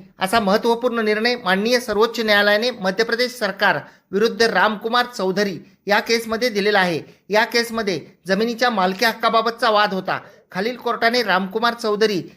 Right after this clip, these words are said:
यांची त्या जमिनीवर मालकी व कब्जा आहे, असा न्यायनिर्णय दिलेला होता. त्याच्या विरुद्ध विलंब माफीच्या अर्जासह मध्य प्रदेश सरकारने मध्य प्रदेश उच्च न्यायालयामध्ये अपील दाखल केलेले होते.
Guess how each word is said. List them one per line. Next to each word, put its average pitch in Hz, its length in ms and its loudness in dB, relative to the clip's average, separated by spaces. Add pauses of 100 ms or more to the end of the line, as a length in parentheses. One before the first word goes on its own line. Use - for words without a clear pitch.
(120)
यांची 202 340 -2
त्या 214 240 2
जमिनीवर 226 460 0
मालकी 202 360 0
व 240 80 2
कब्जा 214 340 0
आहे, 196 240 0 (540)
असा 226 220 0
न्यायनिर्णय 220 520 2
दिलेला 214 300 2
होता. 202 300 0 (320)
त्याच्या 190 300 2
विरुद्ध 202 400 0 (360)
विलंब 220 260 2
माफीच्या 226 520 -2
अर्जासह 208 440 0
मध्य 220 300 2
प्रदेश 226 280 0
सरकारने 208 680 -2 (120)
मध्य 202 240 0
प्रदेश 233 340 0
उच्च 208 220 -4
न्यायालयामध्ये 220 580 2 (100)
अपील 226 240 -2
दाखल 226 260 0
केलेले 214 300 0
होते. 196 400 -2